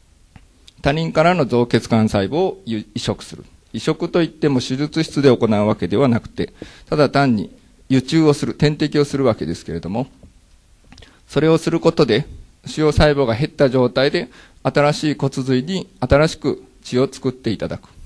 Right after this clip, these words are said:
そういうことをします。で、ある程度、減った腫瘍細胞に、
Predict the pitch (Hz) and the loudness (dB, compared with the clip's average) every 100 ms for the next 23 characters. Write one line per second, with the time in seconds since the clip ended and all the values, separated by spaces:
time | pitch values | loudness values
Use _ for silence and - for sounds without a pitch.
0 | - - _ - 147 143 143 - 175 - | -20 -20 _ 0 0 2 0 0 -2 -4
1 | 80 - _ _ - - - _ _ - | -12 -14 _ _ -20 -20 -20 _ _ 0
2 | 151 - - - - _ _ _ _ _ | 0 0 -8 -20 -20 _ _ _ _ _
3 | 156 190 190 165 123 110 - _ _ _ | 4 4 6 6 6 2 -4 _ _ _
4 | _ _ _ _ _ - - _ 139 - | _ _ _ _ _ -20 -20 _ -6 2
5 | 147 139 139 143 139 131 101 95 - - | 2 4 4 4 6 6 6 0 -6 -16
6 | - - 139 - | -14 -2 -2 -2